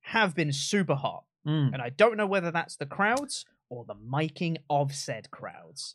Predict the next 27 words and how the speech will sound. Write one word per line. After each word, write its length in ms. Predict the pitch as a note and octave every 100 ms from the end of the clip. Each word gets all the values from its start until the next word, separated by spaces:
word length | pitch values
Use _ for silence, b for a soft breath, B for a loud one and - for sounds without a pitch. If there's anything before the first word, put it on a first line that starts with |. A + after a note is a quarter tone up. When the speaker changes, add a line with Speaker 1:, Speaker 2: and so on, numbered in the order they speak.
| C4
Speaker 2:
'Cause 120 | F3
apparently 380 | F#3 F3 D4 E3+
this 160 | D3+ C#3+
Colorado 560 | F3 D3+ C#3+ F#3+ D3 G2+
crowd 400 | - G#2 B2 A2
was 640 | B2+ C3 C#3+ C#3 - - -
not 320 | B2+ D3 D#3
a 60 | D3+
greatly 1040 | C#3 C3+ C3 D#3 E3 - E3 D#3+ D#3 D#3
attended 420 | C#3+ C#3+ E3+ E3+
show. 240 | - D#3 - - -
Speaker 1:
Mm. 260 | B3 F#3+ C#3 -
Speaker 2:
You 60 |
know, 60 | C#3
it 40 |
was 100 | A#2
in 100 | D3
the 60 | C#3
five, 400 | - D3 D3+ C#3
I 60 | -
think 200 | D3 C3+ -
five 240 | B2 A2+
thousand 400 | B2+ C3 A#2+ A#2+
range. 420 | B2+ B2+ B2+ A#2+ -
It 60 |
wasn't 260 | F3 E3 -
full, 480 | - A3 B2+ G#3+